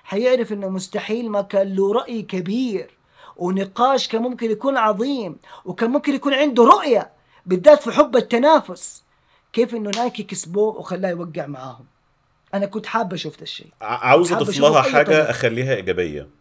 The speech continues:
Speaker 2: بصراحة. أنا، أنا
Speaker 1: مم.
Speaker 2: عجبتني للسبب اللي هقوله ده بالتحديد، إنك
Speaker 1: مم.
Speaker 2: تفضل دايمًا كل ما تفتكر الشخصية تفتكر وش مايكل جوردن الحقيقي، ما تلاقيش
Speaker 1: مم.
Speaker 2: مسلسل
Speaker 1: مم.
Speaker 2: في النص، م-، سوري، ما تلاقيش ممثل في النص ما بينك وما بينه.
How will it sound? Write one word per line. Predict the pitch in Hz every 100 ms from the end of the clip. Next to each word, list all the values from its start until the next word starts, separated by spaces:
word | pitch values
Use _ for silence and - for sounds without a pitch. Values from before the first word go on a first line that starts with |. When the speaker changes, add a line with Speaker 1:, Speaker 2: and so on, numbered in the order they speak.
| -
Speaker 2:
بصراحة. | 80 98 92 98
أنا، | 98 98
أنا | 113
Speaker 1:
مم. | 135
Speaker 2:
عجبتني | 110 120 131
للسبب | 113 110 127 120
اللي | 107 101
هقوله | 107 113 113 90
ده | 87
بالتحديد، | 95 92 82 82 73 - _ _ _ 104
إنك | 107 101 -
Speaker 1:
مم. | 170
Speaker 2:
تفضل | 135 - 107 98 92
دايمًا | 104 101 90 85
كل | 101 104
ما | 98
تفتكر | 85 - -
الشخصية | 92 - - 104
تفتكر | 101 - - -
وش | 101 -
مايكل | 92 87 87
جوردن | 90 85
الحقيقي، | 82 - - - _ _ _ _ _ _ _ _ _
ما | 78
تلاقيش | 87 104 143
Speaker 1:
مم. | 110
Speaker 2:
مسلسل | 92 107 80 101
Speaker 1:
مم. |
Speaker 2:
في | -
النص، | 85 90 -
م-، | 95 92
سوري، | 98 120 104
ما |
تلاقيش | 90 98 110
ممثل | 101 110 - 95
في | -
النص | 90 -
ما | 90
بينك | 82 85 85
وما | 78
بينه. | 69